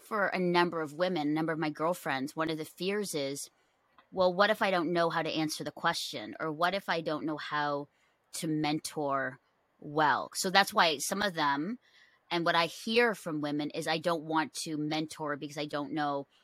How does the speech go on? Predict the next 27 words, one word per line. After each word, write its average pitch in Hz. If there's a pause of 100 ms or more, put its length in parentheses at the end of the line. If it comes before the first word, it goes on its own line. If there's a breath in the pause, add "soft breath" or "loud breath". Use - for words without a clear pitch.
if 151
I 139
can 147
do 190
it, 180
if 147
I'm 135
smart 160
enough, 156
if 147
I 135
have 139 (300 soft breath)
enough 151
wisdom 175
to 170
give." 151
And 147
so 165
then 151
they 151
kind 151
of, 143
like, 143
shy 151
away 156
from 107
it. 104